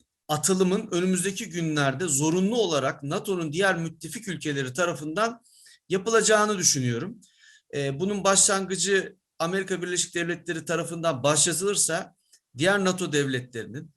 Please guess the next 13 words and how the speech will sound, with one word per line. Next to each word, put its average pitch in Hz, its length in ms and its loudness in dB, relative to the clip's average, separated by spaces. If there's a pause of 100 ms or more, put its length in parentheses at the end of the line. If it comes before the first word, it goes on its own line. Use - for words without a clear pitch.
(320)
belki 247 380 4
Fransa 202 460 0
biraz, 180 440 2
e, 143 100 -6
hani 160 260 0
ayak 165 320 4
sürüyebilir, 151 600 0
Almanya 160 520 0
bazı 151 320 0
konularda 147 500 -4
hafif 147 260 -8
ayak 143 260 0
sürüyebilir. 135 640 -4